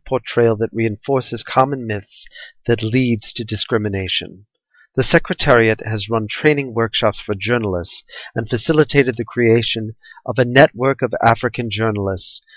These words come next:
to promote the rights of persons with disabilities. At least two hundred African journalists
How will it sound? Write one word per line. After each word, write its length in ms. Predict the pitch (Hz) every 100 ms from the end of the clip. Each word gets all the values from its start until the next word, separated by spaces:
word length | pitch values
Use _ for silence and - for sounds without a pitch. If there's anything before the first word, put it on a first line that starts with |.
| _ -
to 80 |
promote 420 | - 135 127 139 -
the 100 | 147
rights 360 | 127 120 113 113
of 120 | -
persons 400 | 120 104 113 104
with 180 | 107 -
disabilities. 920 | 104 - 101 101 98 85 80 - - _ - - - 123
At 140 | 117
least 340 | 131 120 - -
two 140 | 208
hundred 400 | - 147 131 131 -
African 420 | 113 - 110 113
journalists 640 | 101 113 101 95 87 - -